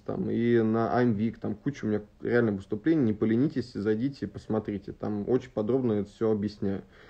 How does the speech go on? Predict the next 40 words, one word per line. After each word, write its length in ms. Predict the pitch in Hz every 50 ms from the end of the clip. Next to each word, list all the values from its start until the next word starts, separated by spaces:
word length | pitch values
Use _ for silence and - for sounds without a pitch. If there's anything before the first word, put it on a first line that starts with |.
| - - - - - - - - - - - _ _ _ _ -
Где 180 | 117 110 -
посмотреть 460 | - 156 - - - - - 165 160 -
все 160 | - 123 127
ваши 300 | 131 131 131 - 123 120
эфиры? 300 | 123 - 120 117 101 92
Прям 220 | - 113 131 135
захот-, 300 | 107 107 - 107 98 - -
зашел 560 | - 113 104 104 110 107 - - 139 143 139 139
сегодняшний 520 | - - 110 117 117 113 113 - 110 110
вебинар. 420 | 107 104 107 104 110 110 101 98
Спасибо. 420 | 98 - 113 117 - 143 110 98 98
Ну, 240 | 98 117 131 123 104
в 160 | 104 113 120
Ютубе, 480 | 123 143 160 156 - 175 143 110 113
ребят, 280 | 143 123 123 131 110 98
Ютуб 300 | 110 127 123 185 160 123
же, 100 | 110 107
блин, 220 | 101 104 104 104
не 60 | 101 92
заблокировали 640 | 107 107 117 127 139 - - 175 147 120 107 104
у 100 | 104 107
вас. 160 | 101 - - -
Ну, 120 | - 107 113
че 160 | - - 156
вы 100 | 147 127
как 140 | - 104 98 -
дети 340 | - 120 110 120 117 120 -
малые? 420 | 101 98 98 98 101 - - - - - - - -
Макс 380 | - - 120 151 196 175 147
Белоусов, 580 | 131 143 156 156 143 127 117 117 - - 101 - - - - _ -
Ютуб. 460 | 117 123 147 - - - 120 110 - - -
Вбивайте 540 | 110 110 107 120 139 170 202 202 202 - 117
«маркетолог», 640 | 120 113 117 - 127 - - 113 107 98 98 - -
и 60 | 107
куча 320 | - - 196 196 - -
видео 340 | 120 110 131 143 135 127 117
у 20 | 107
меня 140 | 107 120
там 220 | 123 123 113 107 107
лежит. 320 | 113 113 104 98 98 95